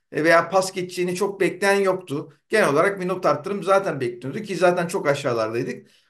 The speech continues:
Bunun etkisiyle bir yukarı doğru hamle yapar. E, ama bu hamleden sonra ufak bir satış gelir.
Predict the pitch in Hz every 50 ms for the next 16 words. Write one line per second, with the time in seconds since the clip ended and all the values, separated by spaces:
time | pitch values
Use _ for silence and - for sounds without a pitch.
0 | _ - 247 269 262 202 - - - - 240 233 233 226 196 - 226 220 202 202
1 | 196 190 180 190 190 202 208 208 214 214 240 254 262 - - _ _ _ _ _
2 | _ - 160 190 190 185 185 185 185 185 - 214 226 233 214 220 226 220 214 208
3 | 214 202 202 202 190 175 175 185 208 202 202 - - 208 196 - - - - 214
4 | 220 226 247 247 - - _